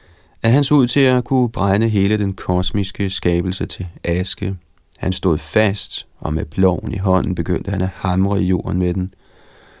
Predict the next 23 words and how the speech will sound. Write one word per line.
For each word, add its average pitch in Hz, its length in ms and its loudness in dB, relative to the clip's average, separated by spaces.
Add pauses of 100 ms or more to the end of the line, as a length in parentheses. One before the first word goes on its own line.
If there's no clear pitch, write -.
(1120)
Således 120 340 4
blev 107 120 2
hele 127 300 4
Hastinapur 98 720 2
skilt - 360 0
fra - 160 -4
jorden. 95 520 -2 (420)
Herren 110 440 2
Balaram 98 480 2
gav 90 180 0
sig 92 140 -2
derpå 92 340 0
til - 120 -2
at 92 120 4
hale 104 480 4
den 101 180 -2
ganske 113 440 2
by 117 260 0
hen 98 180 4
imod 110 240 2
Gangesflodens 98 800 0
strømmende 92 500 0
vand. 90 220 0